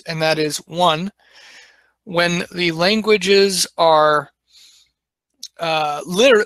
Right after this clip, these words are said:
literary languages, and when the languages are widely used. If they're not necessarily literary, but they're widely used and they're important, and if they have a history of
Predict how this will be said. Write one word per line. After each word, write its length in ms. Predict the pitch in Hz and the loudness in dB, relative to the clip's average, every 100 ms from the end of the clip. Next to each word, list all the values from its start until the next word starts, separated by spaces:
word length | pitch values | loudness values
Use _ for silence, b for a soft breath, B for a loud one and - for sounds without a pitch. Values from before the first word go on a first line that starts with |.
| - | -4
literary 720 | 202 269 220 170 156 147 151 | -2 2 2 4 2 2 -2
languages, 760 | 147 143 139 139 190 - - - _ _ _ _ _ _ _ _ _ - _ - | -6 -10 -8 -8 -6 -6 -8 -14 _ _ _ _ _ _ _ _ _ -20 _ -2
and 300 | 190 190 185 | 0 2 0
when 100 | 190 | 0
the 60 | 180 | 0
languages 440 | 196 196 190 180 - | 0 0 0 -2 -2
are 280 | 170 165 - | 0 0 -2
widely 540 | 165 151 180 214 214 214 | -6 0 2 2 -2 -6
used. 720 | 202 220 175 - - - - _ _ _ _ _ _ _ _ _ | -4 -4 -6 -8 -12 -14 -16 _ _ _ _ _ _ _ _ _
If 100 | - | -14
they're 140 | 202 196 | -8 -2
not 160 | 220 | -2
necessarily 460 | 214 208 180 208 202 | -2 -6 -4 -4 -2
literary, 720 | 220 208 180 170 165 170 165 _ _ | -2 -2 -2 0 0 -4 -10 _ _
but 160 | 185 175 | -8 -4
they're 120 | 175 | -2
widely 340 | 165 175 170 175 | 2 2 2 0
used 340 | 190 208 190 | -4 -4 -6
and 80 | 170 | -4
they're 120 | 160 | -6
important, 460 | 156 196 185 202 202 _ b b b _ _ _ _ _ _ b b b | -6 -4 -4 -4 -8 _ b b b _ _ _ _ _ _ b b b
and 100 | 170 | -6
if 80 | 156 | -4
they 120 | 160 | -2
have 220 | 170 165 | 0 0
a 80 | 143 | 0
history 680 | - 247 - 233 220 220 214 - | 0 0 0 -2 -2 -4 -4 -2
of 380 | 180 170 160 | 2 2 0